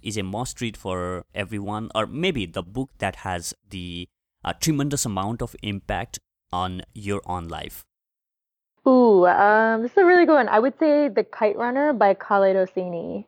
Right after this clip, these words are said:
Speaker 2: Um, it's a
Speaker 1: Oh.
Speaker 2: very sad book, but it is
Speaker 1: Mm-hmm.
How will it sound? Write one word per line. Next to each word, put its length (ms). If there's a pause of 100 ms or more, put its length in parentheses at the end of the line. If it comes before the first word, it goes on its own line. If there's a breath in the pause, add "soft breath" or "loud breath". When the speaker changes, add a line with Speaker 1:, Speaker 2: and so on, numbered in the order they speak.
Speaker 2:
Um, 320
it's 160
a 60
Speaker 1:
Oh. 40 (120)
Speaker 2:
very 560 (300)
sad 320
book, 340 (100)
but 360
it 100
is 140
Speaker 1:
Mm-hmm. 300